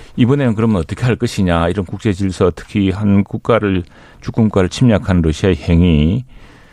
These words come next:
또 중국이 지금 일 대 일로를 가지고서 여러 가지 하는 그런 외교적 행위에 대해서 어떻게 할 것이냐, 뭐 그런 등등에 대해서 하고,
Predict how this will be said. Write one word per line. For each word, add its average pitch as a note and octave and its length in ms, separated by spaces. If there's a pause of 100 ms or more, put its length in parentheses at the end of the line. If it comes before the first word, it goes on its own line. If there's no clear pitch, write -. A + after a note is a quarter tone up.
(180)
또 G#2+ 460
중국이 B2 360
지금 G2 200
일 C3+ 220
대 C#3 100
일로를 B2 540
가지고서 F#2 760
여러 F2 140
가지 G2 180
하는 G2+ 160
그런 G2+ 180
외교적 F2+ 400
행위에 F#2+ 180
대해서 F2 200
어떻게 E2 240
할 G2 60
것이냐, F2+ 420
뭐 G2 220
그런 D#3+ 240
등등에 D#3 340
대해서 A#2+ 300
하고, C3 300